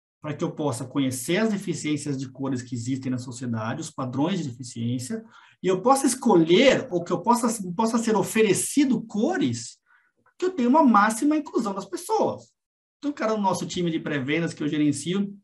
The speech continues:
que ele é daltônico. Então, a gente testa muito nele as coisas. Então, a gente usa muito atributos de pré-atenção. Então, a Tableau desenvolveu e patenteou um algoritmo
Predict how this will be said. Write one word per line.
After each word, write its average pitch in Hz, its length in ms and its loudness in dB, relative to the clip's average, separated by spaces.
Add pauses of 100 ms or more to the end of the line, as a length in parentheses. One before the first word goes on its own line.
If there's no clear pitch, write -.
(100)
que - 160 -2
ele 220 120 4
é 226 40 4
daltônico. 240 680 2
Então, 175 120 -6
a - 20 -4
gente - 100 -8
testa 233 280 2
muito 262 240 6
nele 175 220 4
as 127 80 -4
coisas. 113 360 -10 (320)
Então, 233 200 4
a 330 40 6
gente 330 120 4
usa 269 160 8
muito 285 240 8
atributos 254 540 6
de 226 100 8
pré-atenção. 214 840 0 (600)
Então, - 380 -4 (600)
a 147 80 -6
Tableau 170 840 2
desenvolveu 175 960 2
e 165 80 -8
patenteou 156 600 -4
um 151 40 0
algoritmo 147 720 -2